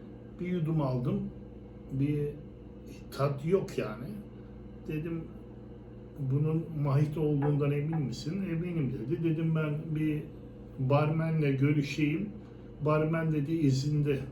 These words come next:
"Ben yaptım." dedi. Ya dedim, "Neden, yani,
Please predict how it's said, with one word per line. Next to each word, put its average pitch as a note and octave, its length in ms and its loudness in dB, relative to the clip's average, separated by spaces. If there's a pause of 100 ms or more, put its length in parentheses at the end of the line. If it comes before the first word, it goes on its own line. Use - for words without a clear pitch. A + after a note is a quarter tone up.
(1700)
"Ben D#3+ 200 4
yaptım." C#3 460 0 (120)
dedi. D3+ 300 -2
Ya C#3+ 220 2
dedim, D#3 300 0 (760)
"Neden, C3+ 500 8 (1600)
yani, A#2 420 2